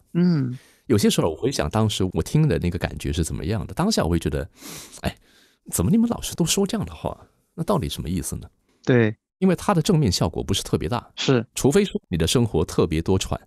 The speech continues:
Speaker 2: 特别多的那种紧张刺激的跌宕起伏，你就比较能够稍微明白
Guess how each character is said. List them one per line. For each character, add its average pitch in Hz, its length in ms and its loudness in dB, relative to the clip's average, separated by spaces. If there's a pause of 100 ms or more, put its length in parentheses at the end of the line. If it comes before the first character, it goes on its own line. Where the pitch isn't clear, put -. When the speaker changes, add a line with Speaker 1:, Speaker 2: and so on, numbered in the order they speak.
(120)
Speaker 2:
特 180 160 2
别 104 140 2
多 143 160 2
的 107 100 0
那 120 140 2
种 67 240 -4
紧 - 200 0
张 98 160 2
刺 92 220 0
激 90 140 -2
的 76 80 -2
跌 107 120 -2
宕 113 160 0
起 - 200 -6
伏， - 200 -10 (560)
你 104 80 2
就 101 140 4
比 - 80 0
较 110 140 2
能 82 120 4
够 85 220 2
稍 139 220 0
微 127 160 2
明 73 200 0
白 71 320 -2